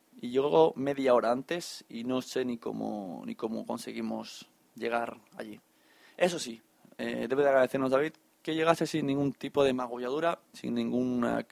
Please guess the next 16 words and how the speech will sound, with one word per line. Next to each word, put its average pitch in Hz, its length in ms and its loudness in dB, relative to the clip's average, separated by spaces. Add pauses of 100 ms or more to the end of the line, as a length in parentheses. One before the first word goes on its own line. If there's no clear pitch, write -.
(200)
sin 127 180 -6
la 123 80 2
cabeza 131 260 4
abierta, 160 440 -2 (800)
sin - 340 -10
ningún, 117 400 -6
eh, 110 440 -12
golpe 120 360 0
en 113 80 -2
el 117 100 0
hombro, 143 380 0 (260)
porque, - 400 -20
bueno, - 200 -16 (760)
parece 135 400 0
que 127 180 -2
las 120 180 -4